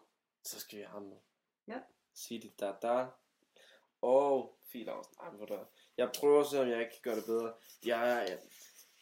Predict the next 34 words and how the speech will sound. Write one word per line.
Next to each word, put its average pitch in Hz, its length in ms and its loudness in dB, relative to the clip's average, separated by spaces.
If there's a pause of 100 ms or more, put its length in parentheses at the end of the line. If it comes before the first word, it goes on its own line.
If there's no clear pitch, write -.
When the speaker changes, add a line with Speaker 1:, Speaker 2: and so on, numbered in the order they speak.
(380)
Speaker 1:
jeg 120 120 0
må 131 60 -2
sgu 139 200 0
også 139 200 2
indrømme, 127 340 4 (880)
jeg 120 220 -2 (680)
opgiver 135 340 0
lidt 120 160 -6
på 110 60 -18
forhånd, 117 500 -2
når 98 80 -14
jeg - 60 -14
skriver - 240 -16
til. - 100 -18 (180)
Jeg 123 120 0
Speaker 2:
Ej, 190 80 2
Speaker 1:
prøver 156 180 8
Speaker 2:
hvad? 180 80 10
Speaker 1:
selvfølgelig, 147 380 2
nej, 180 120 4
men 180 80 4
jeg 170 200 6
prøver 196 240 8
selvfølgelig 165 440 0
at 147 60 -6
gøre, 143 320 2
men 143 140 0
Speaker 2:
Det 139 100 -2
siger 170 200 2
du 143 60 -2
ikke 131 120 -2
til 123 140 0
mig 110 80 -2
nu. 107 140 -6